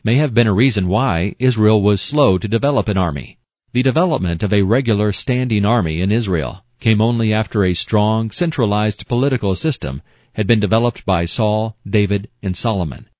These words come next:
Saul was the first to form a permanent army, First Samuel thirteen verse two.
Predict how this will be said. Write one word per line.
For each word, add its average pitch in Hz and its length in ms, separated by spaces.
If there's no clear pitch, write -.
Saul 101 300
was 90 200
the 95 100
first 127 320
to 92 40
form 92 320
a 85 140
permanent 90 420
army, 98 440
First 101 240
Samuel 87 280
thirteen 95 460
verse 73 220
two. 95 320